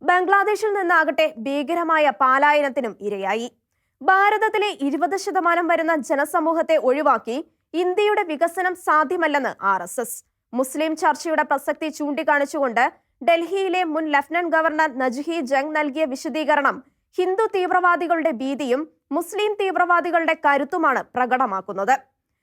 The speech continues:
ഇന്നത്തെ ഭാരതത്തിൽ മുസ്ലിമുകളുടെ ശതമാനം ഇരുപതിന് മുകളിലാണ് എന്നാണ് ഹിന്ദു സംഘടനകളുടെ ഭയം. ഭാരതത്തിലെ നിയമവാഴ്ച മുതലാക്കിക്കൊണ്ട് ബംഗ്ലാദേശിൽ നിന്നും ബർമയിൽ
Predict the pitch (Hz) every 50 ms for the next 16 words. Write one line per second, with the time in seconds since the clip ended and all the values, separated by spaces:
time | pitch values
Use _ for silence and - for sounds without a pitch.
0 | _ _ - 262 277 294 311 311 311 320 311 262 277 269 277 277 277 294 294 214
1 | 247 247 285 294 294 285 269 277 285 - 320 320 359 339 349 339 349 339 330 349
2 | 339 - 359 294 294 294 285 294 285 240 208 - - _ _ _ - 254 277 285
3 | 320 285 330 - 330 330 311 285 285 285 285 330 339 330 330 320 311 320 330 330
4 | - - 277 277 294 311 320 302 285 269 220 180 - _ _ _ _ _ - 339
5 | 311 320 302 381 370 - - 320 285 294 277 254 285 262 269 262 254 240 233 190
6 | - _ _ - 185 196 196 220 247 - _ _ _ _ _ _ _ _ _ _
7 | - 214 285 285 294 302 302 262 320 320 320 320 302 311 302 214 247 254 269 277
8 | 277 285 311 320 294 302 302 294 277 - 339 294 277 269 262 302 311 311 302 302
9 | 262 262 240 220 214 247 302 311 - _ _ _ - 233 330 349 370 359 339 403
10 | 403 403 392 403 392 392 415 381 370 370 349 330 349 330 302 240 214 254 269 -
11 | 302 311 349 359 359 359